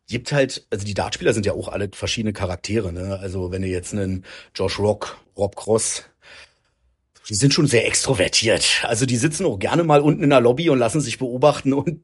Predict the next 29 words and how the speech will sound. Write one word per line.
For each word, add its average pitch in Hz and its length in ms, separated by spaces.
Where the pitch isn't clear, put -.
picheln 151 280
schon 117 140
mal 104 160
ganz 101 160
gerne 98 260
ein. 95 300
Also 110 300
ich 107 120
sag 117 160
nur 123 180
Gin 110 160
Tonic, 147 320
Rob 151 160
Cross, - 380
da 107 120
geht 113 200
ordentlich 165 360
was. 117 400
Also, 127 680
wir 175 720
haben 123 120
schon - 120
ein 131 140
bis 147 120
zwei 151 160
Fläschchen 147 300
geleert. 143 480
Ähm, 107 600
äh, - 160